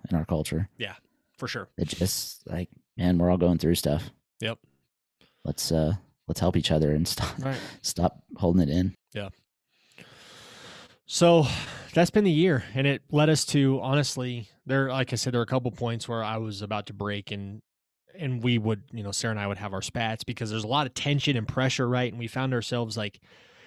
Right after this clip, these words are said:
Speaker 2: not, not being who we were when we came to this relationship, not being who we appreciated about the other person.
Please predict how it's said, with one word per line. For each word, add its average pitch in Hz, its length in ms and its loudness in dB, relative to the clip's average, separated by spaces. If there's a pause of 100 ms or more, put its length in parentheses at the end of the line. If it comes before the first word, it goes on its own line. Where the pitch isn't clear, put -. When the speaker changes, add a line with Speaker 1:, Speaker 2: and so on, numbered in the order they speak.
(280)
Speaker 2:
not, 139 380 0 (800)
not 160 280 0
being 156 220 2
who 143 200 6
we 131 200 6
were 113 360 2
when 110 140 -2
we 107 100 -6
came 107 340 -6
to 107 100 -8
this 110 220 -6
relationship, 107 720 -6 (120)
not 131 220 2
being 127 200 -2
who 120 200 -4
we 107 360 -2 (480)
appreciated 120 680 2
about 110 220 -2
the 104 100 -4
other 110 160 2
person. 117 560 -2